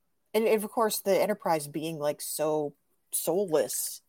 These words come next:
in its hallways, it's like you're just wandering around this, like,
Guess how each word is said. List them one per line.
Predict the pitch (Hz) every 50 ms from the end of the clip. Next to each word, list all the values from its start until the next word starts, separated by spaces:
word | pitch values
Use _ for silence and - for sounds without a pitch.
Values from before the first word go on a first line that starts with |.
| _ -
in | 156 170 170
its | 139 - - - - - -
hallways, | 165 185 196 190 156 143 131 127 127 127 123 123 - - - _ _ _ _ -
it's | 165 175 -
like | 160 175 170 -
you're | 220 233
just | - - -
wandering | 180 180 175 175 175 165
around | 156 156 165 165 165 151
this, | 156 - - -
like, | 147 151 143